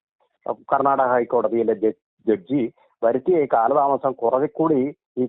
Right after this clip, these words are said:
കേസിന്റെ ആഴം മനസ്സിലാക്കാൻ ജനങ്ങളെ പ്രാപ്തരാക്കുകയാണ് ചെയ്തിട്ടുള്ളത്. അത് അദ്ദേഹം സമയമെടുത്തപ്പോൾ എല്ലാവർക്കും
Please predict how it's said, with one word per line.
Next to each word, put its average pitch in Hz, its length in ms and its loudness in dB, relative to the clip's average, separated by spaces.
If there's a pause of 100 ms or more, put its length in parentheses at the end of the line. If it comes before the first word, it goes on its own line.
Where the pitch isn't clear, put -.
കേസിന്റെ 127 400 0
ആഴം 147 320 2
മനസ്സിലാക്കാൻ 127 580 -2
ജനങ്ങളെ 107 340 -4
പ്രാപ്തരാക്കുകയാണ് 110 960 -2
ചെയ്തിട്ടുള്ളത്. 107 760 -2 (300)
അത് 113 420 0
അദ്ദേഹം 123 340 0
സമയമെടുത്തപ്പോൾ 143 600 0
എല്ലാവർക്കും 117 300 0